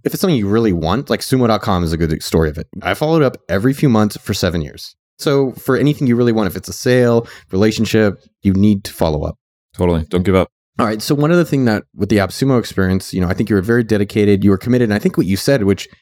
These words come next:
Speaker 1: "How can I create more value for the company?" which makes me ultimately more valuable. And I think that's a great mindset, a framework for people to think, "You wanna be valuable, you wanna own more of a business, you wanna be getting paid a shit ton of money,"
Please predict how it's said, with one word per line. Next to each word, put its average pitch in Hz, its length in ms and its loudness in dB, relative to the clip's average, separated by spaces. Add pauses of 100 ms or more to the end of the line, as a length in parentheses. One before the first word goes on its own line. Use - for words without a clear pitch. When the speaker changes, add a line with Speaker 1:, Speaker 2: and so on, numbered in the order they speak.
(140)
Speaker 1:
"How 127 320 -2
can 160 160 0
I 139 80 0
create - 240 -4
more 117 120 2
value 98 240 0
for 107 100 -2
the 87 100 -2
company?" 147 480 0 (140)
which 110 180 0
makes 107 220 0
me 101 260 4
ultimately 104 400 0
more 87 160 2
valuable. 78 460 -4 (260)
And 98 100 0
I 101 40 -2
think 143 100 2
that's 123 140 -2
a 98 60 0
great 101 260 0 (360)
mindset, 104 500 0
a 110 60 -2
framework 107 540 -4
for - 100 -2
people 104 180 0
to 101 60 2
think, 107 220 0
"You 101 160 2
wanna 143 120 4
be 156 100 0
valuable, 120 280 2
you 95 120 4
wanna 113 180 0
own 107 140 2
more 104 140 2
of 98 60 2
a 95 40 0
business, 95 320 0
you 95 80 0
wanna 101 100 2
be 101 280 2
getting 95 200 0
paid 101 200 0
a - 140 -6
shit 85 140 -6
ton - 120 0
of 80 60 0
money," 107 260 2